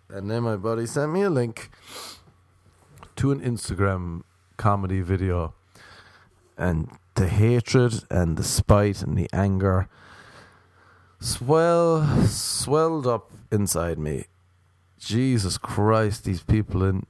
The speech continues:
there's, there's a group in L A, right? If I had to pick a group of people that if, if someone said, "All right, we're gonna have to kill some people, they, this group has to be murdered first, they'll be gone forever," who would you pick?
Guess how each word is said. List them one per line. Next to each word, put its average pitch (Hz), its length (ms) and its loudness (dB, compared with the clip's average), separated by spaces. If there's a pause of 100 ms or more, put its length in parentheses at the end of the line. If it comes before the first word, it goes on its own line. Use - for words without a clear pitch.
there's, 107 240 0 (220)
there's 120 260 -4
a 147 40 -4
group 214 320 -4
in 147 100 0
L 113 180 0
A, 98 200 0
right? 98 200 -2
If 120 120 -2
I 156 80 0
had 175 120 -4
to 143 60 -12
pick - 280 -2 (440)
a 98 200 0
group 135 260 0
of 131 120 4
people 98 480 0
that 95 320 0 (120)
if, 101 420 -4 (280)
if - 100 -20
someone 143 280 0
said, 117 240 2
"All 113 60 4
right, 117 200 2 (340)
we're 113 140 2
gonna 139 180 4
have 143 100 0
to 131 100 -8
kill 143 260 -2
some 131 240 -2
people, 113 500 -4 (880)
they, 110 300 2
this 117 200 -2
group 131 360 2
has 107 180 0
to - 100 -18
be 110 100 2
murdered 104 520 -2
first, - 520 -2 (840)
they'll 107 120 0
be 101 120 0
gone 123 280 2
forever," 107 500 0
who 123 160 -2
would 113 140 -6
you 113 80 -2
pick? 107 380 -4